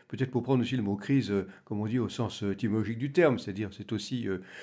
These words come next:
une occasion de revenir aux fondamentaux. Euh, c'est pas, euh, simplement sous le signe de la,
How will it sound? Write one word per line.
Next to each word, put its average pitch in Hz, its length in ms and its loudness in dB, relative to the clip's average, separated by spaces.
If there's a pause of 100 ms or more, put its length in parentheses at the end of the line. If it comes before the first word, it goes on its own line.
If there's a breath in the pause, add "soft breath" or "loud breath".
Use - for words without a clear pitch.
(420 loud breath)
une 156 180 6
occasion 151 720 6
de 127 100 4
revenir 131 460 6
aux 120 60 4
fondamentaux. 123 680 0 (800)
Euh, 107 560 2
c'est 110 260 -4
pas, 120 380 4
euh, 104 280 0 (360 loud breath)
simplement 135 460 4
sous 131 140 -2
le 110 100 2
signe 127 380 2
de 107 100 0
la, 98 500 0